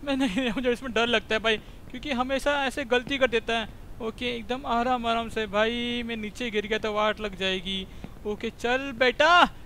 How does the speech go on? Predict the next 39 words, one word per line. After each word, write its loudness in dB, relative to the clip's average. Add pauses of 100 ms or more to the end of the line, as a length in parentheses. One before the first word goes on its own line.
(120)
छोटे 2
बच्चे 2
तुझे -4
मैं 0 (100)
आइसक्रीम 2
खिलाऊंगा, 2
एकदम 0
आराम 4
आराम 2
से -4
चलेगा 6 (120)
तो, 0 (460)
वरना 4
नहीं 2
खिलाऊंगा 0
बिल्कुल -6
भी। -4
<laughs> -4
ओके 0 (460)
भाई, 2
मुझे -6
इतना 0
डर 0
लग 2
रहा 2
है, 0
मैं -6
क्या 4
बताऊँ। -2 (340)
मुझे 0
रिस्क -2
लेने 0
का 2
मन 0
तो -4
कर 2
रहा 4
है, 6
पर 4